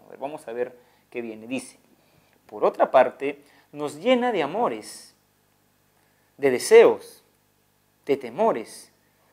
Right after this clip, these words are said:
de mil sueños, quimeras y toda clase de necesidades, de manera que nada hay más cierto que lo que se dice ordinariamente, que el cuerpo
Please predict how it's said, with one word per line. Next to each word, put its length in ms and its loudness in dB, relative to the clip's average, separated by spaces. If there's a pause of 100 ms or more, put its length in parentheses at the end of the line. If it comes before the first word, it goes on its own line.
de 160 -10
mil 260 -2
sueños, 580 -6
quimeras 640 -12 (380)
y 80 -14
toda 320 2
clase 560 0 (240)
de 120 -4
necesidades, 920 0 (440)
de 280 0
manera 580 -6
que 380 -4 (340)
nada 440 -4
hay 120 -4
más 220 -8
cierto 720 -2 (220)
que 100 -4
lo 160 -2
que 100 -12
se 220 -10
dice 260 -8
ordinariamente, 1080 -6 (520)
que 120 4
el 200 -2
cuerpo 840 4